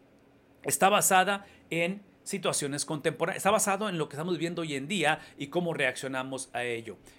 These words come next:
Hemos visto a través del libro de Amós y hemos visto a través del Antiguo Testamento en general que trágicamente el pueblo de Israel va a divorciar esto, que es lo que yo argumento que el Evangelio de la Prosperidad hace hoy en día. El Evangelio de la Prosperidad, trágicamente hoy, habla de promesas postreras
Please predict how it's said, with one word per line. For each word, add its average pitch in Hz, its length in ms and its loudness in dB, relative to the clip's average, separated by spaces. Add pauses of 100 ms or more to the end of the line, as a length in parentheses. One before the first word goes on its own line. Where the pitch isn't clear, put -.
Hemos 165 220 -2
visto 180 280 0
a 151 60 -2
través 143 260 0
del 151 120 -4
libro 151 220 -2
de 131 80 0
Amós 143 460 -2
y 127 160 -2
hemos 139 220 -2
visto 151 220 -6
a 131 40 -6
través 131 240 -4
del 127 120 -4
Antiguo 185 360 -4
Testamento 147 520 -6
en 123 80 -10
general 131 440 0 (480)
que 131 200 -2
trágicamente 160 640 -2
el 135 80 -6
pueblo 151 240 -4
de 131 80 -8
Israel 127 480 0 (280)
va 156 300 4
a 135 60 4
divorciar 123 480 -2
esto, 127 320 -4
que 143 80 -2
es 147 80 -4
lo 165 140 -4
que 151 120 -6
yo 147 120 -2
argumento 151 680 -4
que 127 140 -4
el 120 80 -2
Evangelio 117 300 -6
de 135 100 -2
la 127 40 -6
Prosperidad 123 600 -2
hace 127 280 0
hoy 120 200 -6
en 117 100 -10
día. 113 260 -14 (240)
El 117 120 -4
Evangelio 123 260 -4
de 214 80 0
la 208 60 0
Prosperidad, 143 640 0 (120)
trágicamente 151 560 0
hoy, 151 300 -2 (320)
habla 170 380 8
de 151 100 -2
promesas 143 640 -2
postreras 185 840 0